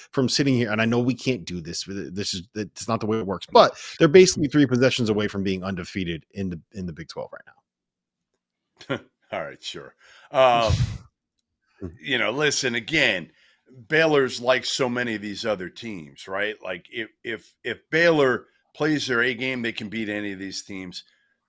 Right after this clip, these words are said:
Speaker 2: And I think this is the, the thing with, with the Big Twelve in the N C double A tournament, where we're gonna look at 'em.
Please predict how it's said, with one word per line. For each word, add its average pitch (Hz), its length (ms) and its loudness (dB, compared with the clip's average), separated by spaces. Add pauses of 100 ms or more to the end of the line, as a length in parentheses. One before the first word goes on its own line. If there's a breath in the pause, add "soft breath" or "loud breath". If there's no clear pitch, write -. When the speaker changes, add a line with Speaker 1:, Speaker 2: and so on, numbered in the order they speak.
(100)
Speaker 2:
And 120 140 -4
I 123 60 -2
think 151 260 -6
this 156 240 -2
is 139 180 -6
the, 107 240 -2 (400)
the 101 100 -12
thing 127 380 -4
with, 95 240 -4
with 98 180 -8
the 90 80 -10
Big 92 280 -6
Twelve 101 400 -2
in 90 60 -10
the 90 120 -8
N 92 100 -8
C - 180 -10
double 82 180 -10
A 78 60 -10
tournament, 87 480 -12
where 82 180 -12 (180)
we're 95 100 -14
gonna 90 120 -10
look 95 180 -10
at 87 120 -2
'em. 76 80 -14